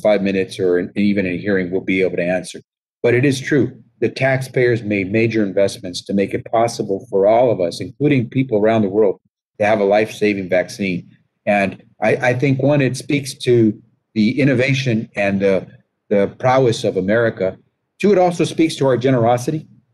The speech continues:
But three, it also speaks to where we need to go, you as policymaker, me as ex-, ex-, uh, executor now of the policy,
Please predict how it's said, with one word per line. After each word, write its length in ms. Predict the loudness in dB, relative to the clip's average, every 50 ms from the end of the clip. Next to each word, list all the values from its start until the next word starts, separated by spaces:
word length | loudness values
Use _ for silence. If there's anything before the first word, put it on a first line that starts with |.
| _ _ -4
But 200 | -4 -4 -4 0
three, 160 | 0 2 4 4
it 80 | 4
also 300 | 4 2 2 0 -2 -4
speaks 320 | -4 -2 -2 -2 -2 -2 -2
to 100 | -2 0
where 240 | 2 2 2 2
we 140 | 4 4 2
need 160 | 2 2 0
to 60 | -2 -2
go, 360 | 2 2 2 4 2 0 -2 0
you 160 | 2 2 2
as 100 | 2 0
policymaker, 720 | 0 0 2 2 4 2 0 -2 -2 -2 -2 -2 -2 -2 0
me 220 | 2 4 4 4
as 280 | 4 4 2 0 -4 -12 -6 -2
ex-, 240 | -2 -2 -2 -4 _ -10
ex-, 200 | -10 -8 -8 -16 _ -8 -4
uh, 200 | -2 0 0 0 -2 -2 -2
executor 520 | -2 -2 -2 -6 -6 -2 0 2 2 4
now 200 | 2 2 4 2
of 140 | 2 2 0
the 60 | -2
policy, 520 | -4 0 2 2 2 2 0 -2 -4 -4